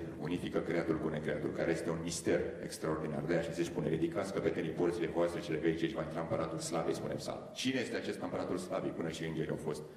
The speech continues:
minunați de acest, de, de întruparea lui Dumnezeu. Deci observați cum, până la urmă, și darurile Duhului Sfânt,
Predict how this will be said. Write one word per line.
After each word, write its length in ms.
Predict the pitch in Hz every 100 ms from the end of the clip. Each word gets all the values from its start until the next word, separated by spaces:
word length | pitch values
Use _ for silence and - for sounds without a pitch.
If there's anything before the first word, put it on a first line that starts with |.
| -
minunați 460 | 90 85 82 85
de 80 | -
acest, 360 | 71 - - - - - - - -
de, 520 | - 76 73 - 73 -
de 60 | 71
întruparea 400 | 71 - 71 71
lui 80 | 71
Dumnezeu. 340 | - - - - - - - - - - - - - -
Deci 180 | 113 110
observați 500 | 117 113 110 107 120
cum, 200 | 113 - - - - - - - - -
până 120 | 110
la 80 | 104
urmă, 160 | 107
și 160 | 101 -
darurile 260 | 131 117 98
Duhului 280 | 92 90 78
Sfânt, 380 | - 76 85